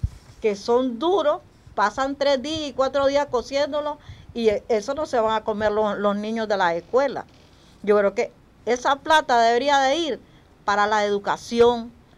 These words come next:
para la comida de los niños que, que uno le hace a veces y nos mandan esos frijoles duros. Bueno, y también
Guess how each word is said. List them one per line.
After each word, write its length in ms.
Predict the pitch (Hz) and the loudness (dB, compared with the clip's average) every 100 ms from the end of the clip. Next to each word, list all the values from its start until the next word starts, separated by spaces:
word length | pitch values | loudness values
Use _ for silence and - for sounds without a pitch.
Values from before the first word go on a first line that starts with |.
| _ | _
para 180 | 202 208 | 0 2
la 140 | 214 | 0
comida 460 | 214 208 208 233 240 | 0 -4 -2 0 2
de 100 | 220 | 0
los 140 | 202 | -2
niños 420 | 226 247 247 233 220 | -2 -2 -4 -6 -4
que, 280 | 214 190 - - - _ | -4 -4 -10 -20 -20 _
que 120 | 214 | -2
uno 240 | 196 220 233 233 | 0 -4 -6 -2
le 180 | 226 - | -2 2
hace 320 | 220 233 269 | 0 0 0
a 100 | 180 | 0
veces 240 | 208 240 | 0 -2
y 80 | 247 | -6
nos 100 | 202 | -6
mandan 300 | 214 220 240 | -4 -2 -2
esos 300 | 240 247 240 | -2 -4 -4
frijoles 400 | 240 226 202 190 | -2 -2 -2 -4
duros. 340 | 214 254 254 254 - _ - - - - | -6 -6 -6 -8 -16 _ -20 -20 -20 -12
Bueno, 440 | 196 202 180 175 - | -6 -6 -6 -12 -8
y 180 | 233 233 | -8 0
también 680 | 226 202 202 254 294 320 | 0 0 -2 2 2 0